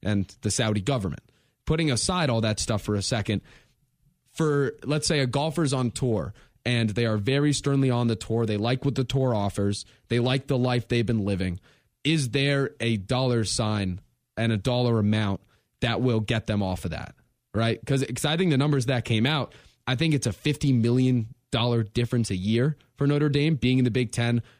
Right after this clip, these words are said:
versus being independent under the new media guidelines going forward. So that's five hundred mil over ten years. Now, Bill brought up recruiting and other things that could suffer. Facilities, something he brought up, but I don't really agree with that. Everyone has great facilities now.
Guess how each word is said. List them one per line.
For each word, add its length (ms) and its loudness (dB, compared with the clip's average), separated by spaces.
versus 280 0
being 260 2
independent 600 0
under 260 2
the 120 2
new 180 4
media 320 2
guidelines 600 0
going 260 0
forward. 400 0
So 100 -2
that's 140 -2
five 300 -2
hundred 300 2
mil 240 2
over 160 0
ten 280 -2
years. 380 -4
Now, 460 0
Bill 180 2
brought 260 0
up 260 -4
recruiting 720 0
and 280 2
other 200 0
things 300 -2
that 160 -4
could 180 -2
suffer. 520 -2
Facilities, 600 0
something 260 0
he 80 2
brought 280 0
up, 160 -2
but 80 0
I 60 2
don't 120 0
really 200 2
agree 220 2
with 140 0
that. 340 0
Everyone 340 2
has 200 2
great 220 0
facilities 560 0
now. 260 0